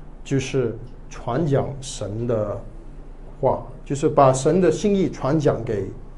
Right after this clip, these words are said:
人听。他们里面会有包括说以后将要发生的事，可是这个不是他们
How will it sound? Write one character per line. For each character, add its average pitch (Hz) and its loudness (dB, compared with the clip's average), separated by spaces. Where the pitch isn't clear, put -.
人 104 -2
听。 117 -8
他 - 6
们 233 8
里 156 6
面 180 8
会 262 8
有 156 10
包 190 10
括 190 8
说 180 6
以 139 0
后 170 10
将 165 2
要 156 4
发 170 0
生 165 -2
的 113 -2
事， - -6
可 131 -2
是 131 2
这 165 0
个 156 8
不 143 2
是 135 0
他 127 -2
们 117 0